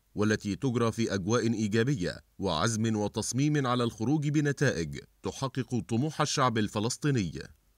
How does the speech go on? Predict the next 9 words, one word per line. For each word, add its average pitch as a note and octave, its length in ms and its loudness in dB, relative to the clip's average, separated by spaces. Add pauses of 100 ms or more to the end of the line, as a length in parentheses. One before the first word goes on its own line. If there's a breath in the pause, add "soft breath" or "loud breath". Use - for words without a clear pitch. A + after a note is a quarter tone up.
(240)
وتستهدف D#3 760 4
جلسات C3+ 480 2
الحوار A#2+ 420 0
الوطني A#2 680 2
إنهاء G#2+ 280 -2
الانقسام A2+ 580 0
الفلسطيني A2+ 760 0 (260)
وإنجاح G2 600 0
العملية G#2 580 0